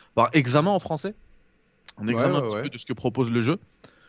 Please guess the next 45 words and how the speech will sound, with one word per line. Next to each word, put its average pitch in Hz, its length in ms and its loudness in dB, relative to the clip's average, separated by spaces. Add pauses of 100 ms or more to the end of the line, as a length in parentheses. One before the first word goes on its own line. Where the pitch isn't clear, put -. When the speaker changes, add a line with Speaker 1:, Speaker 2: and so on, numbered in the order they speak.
(220)
Speaker 1:
Euh, 107 140 4
pour 110 140 -2
moi, 170 120 4
tu - 100 -4
dois 127 120 4
en 127 60 4
voir 147 200 4
un 127 120 4
maximum. 143 500 -2
Même, 131 260 0
euh, 120 260 2
genre, 110 320 2
finir, 127 420 0
euh, 113 40 2
l'histoire 113 280 -4
principale, 127 480 0
c'est 123 120 -4
pas 123 160 4
assez 120 280 0
pour, 104 300 -4
euh, 107 100 0 (460)
pour 110 160 -2
être 117 180 -2
honnête 135 260 2
avec 113 220 2
ceux - 180 -6
qui - 200 -20
te, 104 460 -6 (600)
ceux - 160 -10
qui - 140 -16
te 139 100 6
suivent 120 400 2
et 123 140 4
t'écoutent. - 420 2 (1400)
Et, 143 200 10
euh, 107 920 4
cela 131 260 2
dit, 220 260 -2 (1700)
tu - 100 -4
vois, 147 180 4
si - 220 -14
tu, 160 360 -2
euh, 127 360 2
si 123 180 -12
tu, - 280 -18